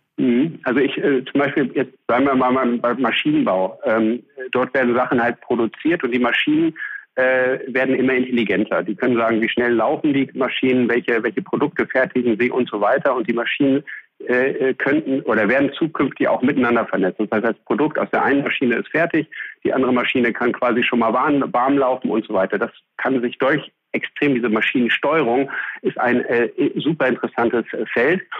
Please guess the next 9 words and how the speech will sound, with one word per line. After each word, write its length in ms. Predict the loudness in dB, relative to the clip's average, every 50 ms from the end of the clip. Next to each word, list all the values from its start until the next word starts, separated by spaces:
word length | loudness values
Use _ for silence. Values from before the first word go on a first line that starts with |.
| -12 -6 -2
Und 240 | 0 2 2 2 0 -2
da 160 | -2 0 0 2
haben 300 | 2 2 2 2 2 4
wir 300 | 4 2 2 2 0 -4 _ _
hier 320 | 0 2 4 4 2 2 0 0
schon 300 | 0 2 2 2 0 0 -4 _ _ _ _ _ -2
wirklich 320 | -2 0 0 0 -2 -2
tolle 240 | 0 0 2 2 4
Möglichkeiten, 880 | 4 2 0 0 -2 -4 -6 -4 -2 0 0 0 0 0 0 -2 -2